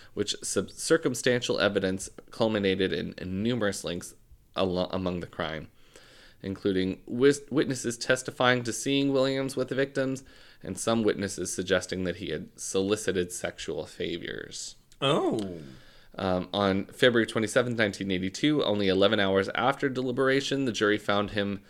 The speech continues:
Speaker 1: guilty of the murders of Nathaniel Cater and, um, oh, uh, oh my gosh,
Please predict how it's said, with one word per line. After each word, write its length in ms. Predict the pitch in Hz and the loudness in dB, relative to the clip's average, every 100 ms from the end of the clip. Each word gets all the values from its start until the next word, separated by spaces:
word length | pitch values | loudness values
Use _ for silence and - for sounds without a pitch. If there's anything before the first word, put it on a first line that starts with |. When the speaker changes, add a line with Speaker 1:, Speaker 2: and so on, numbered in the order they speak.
| - - - - - 104 | -20 -20 -20 -16 -8 0
Speaker 1:
guilty 520 | 92 87 82 90 - | 0 0 -2 -4 -2
of 400 | - 87 85 85 | -2 0 0 -4
the 80 | 92 | -6
murders 400 | 92 87 87 85 | -2 0 0 -2
of 340 | - 78 80 87 | -4 -2 -2 -2
Nathaniel 500 | 82 - 82 78 73 | -6 -6 -6 -6 -8
Cater 560 | - 117 113 110 107 - - - _ | -4 0 2 2 0 -4 -20 -20 _
and, 440 | 101 92 87 87 - - | -2 0 0 -4 -8 -6
um, 560 | 85 80 78 78 82 - - - - - - - - - - - - - - - - - - - - | -4 -2 -4 -6 -8 -12 -18 -18 -18 -16 -20 -18 -18 -18 -20 -20 -20 -20 -20 -20 -20 -20 -20 -20 -14
oh, 220 | 90 87 | -10 -10
uh, 560 | - 82 82 78 71 - - - - - - - - | -8 -8 -8 -8 -10 -10 -14 -20 -20 -20 -20 -20 -16
oh 160 | 120 | -12
my 180 | 117 92 | -10 -12
gosh, 460 | - - - - | -14 -16 -16 -16